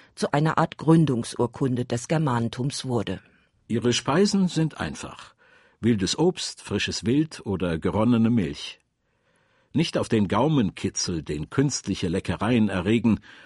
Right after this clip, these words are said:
Speaker 2: nur auf Stillung des Hungers sind sie berechnet. Dem Durst gegenüber ist nicht dieselbe Mäßigkeit zu rühmen. Und wollte man ihre Trunksucht unterstützen,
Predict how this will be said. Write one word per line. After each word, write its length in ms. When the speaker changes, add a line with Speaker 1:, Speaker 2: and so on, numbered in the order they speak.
Speaker 2:
nur 240
auf 140
Stillung 400
des 240
Hungers 460
sind 180
sie 160
berechnet. 600
Dem 240
Durst 360
gegenüber 600
ist 240
nicht 240
dieselbe 420
Mäßigkeit 680
zu 140
rühmen. 440
Und 180
wollte 240
man 120
ihre 280
Trunksucht 600
unterstützen, 800